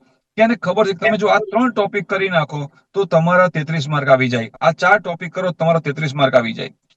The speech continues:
તો હું તો એવું માનું છું કે પાઠ્યપુસ્તક કે જે સ-, જે સાહિત્ય વાંચે છે એમાંથી બાકીના બધા પાનાને છૂટા કરી દેવા જોઈએ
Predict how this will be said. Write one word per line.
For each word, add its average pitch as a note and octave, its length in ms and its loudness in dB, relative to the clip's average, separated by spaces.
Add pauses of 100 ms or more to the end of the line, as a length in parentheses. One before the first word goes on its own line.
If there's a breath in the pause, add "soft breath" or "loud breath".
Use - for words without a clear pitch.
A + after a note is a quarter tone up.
(320)
તો A3+ 60 2
હું F#3 300 4
તો A#3 80 2
એવું G#3+ 180 8
માનું G3 360 0
છું F#3+ 120 -4
કે F3+ 80 -4
પાઠ્યપુસ્તક G3+ 840 0
કે G3+ 140 0
જે F3+ 160 2
સ-, C#3+ 200 2
જે D#3+ 160 4
સાહિત્ય E3 400 4
વાંચે C#3 400 2
છે A2 180 -8 (520)
એમાંથી G#3 380 4
બાકીના F#3 420 -2
બધા D#3 360 2
પાનાને F3 440 -2
છૂટા D#3+ 440 -2
કરી D#3+ 180 -4
દેવા F3+ 260 -2
જોઈએ G3 320 -6